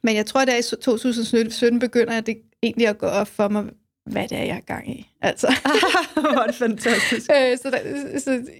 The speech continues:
Speaker 1: ja, der går et par år, kan man
Speaker 2: Ja.
Speaker 1: <laughs> sige, fra tolv til sytten, hvor at, at det er try and error på en
Speaker 2: Ja.
Speaker 1: eller anden måde, ikke? Og man får virkelig også slået sig på nogle ting og
Speaker 2: Mm.
Speaker 1: sådan noget. Men, men der, der har jeg jo både Andrea ansat, og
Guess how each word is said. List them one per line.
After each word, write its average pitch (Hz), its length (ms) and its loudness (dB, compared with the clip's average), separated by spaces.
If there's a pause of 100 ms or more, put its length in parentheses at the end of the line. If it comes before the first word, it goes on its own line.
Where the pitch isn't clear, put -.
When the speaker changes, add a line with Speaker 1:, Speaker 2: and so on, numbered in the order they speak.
Speaker 1:
ja, 220 200 0 (160)
der 254 60 0
går 277 220 0
et 294 80 -4
par 247 140 2
år, 220 140 0
kan 254 140 0
man 381 100 6 (100)
Speaker 2:
Ja. 240 180 4
Speaker 1:
<laughs> - 40 -2
sige, 349 260 4
fra 269 60 2
tolv 247 280 0
til 269 140 -6
sytten, 247 300 0
hvor 233 200 0
at, 226 200 2 (360)
at 226 180 0
det 214 280 4
er 202 340 2 (300)
try - 140 2
and 220 240 2
error 233 260 2
på 233 160 -2
en - 100 4
Speaker 2:
Ja. 233 40 0
Speaker 1:
eller 220 140 4
anden 226 140 4
måde, 226 360 4
ikke? 302 120 2
Og 226 60 2
man 220 140 0
får - 240 0
virkelig 226 380 0
også 214 140 -2
slået 226 300 2
sig 226 140 -2
på 226 100 -2
nogle 220 200 0
ting - 320 -2
og 202 100 2 (140)
Speaker 2:
Mm. 185 60 2
Speaker 1:
sådan 180 140 2
noget. 220 160 0
Men, 220 240 0 (460)
men 220 160 0
der, 262 160 2
der 262 80 -4
har 254 120 0
jeg 226 120 0
jo 208 60 0
både 226 440 2 (380)
Andrea 240 540 2
ansat, 226 440 -2
og - 600 -2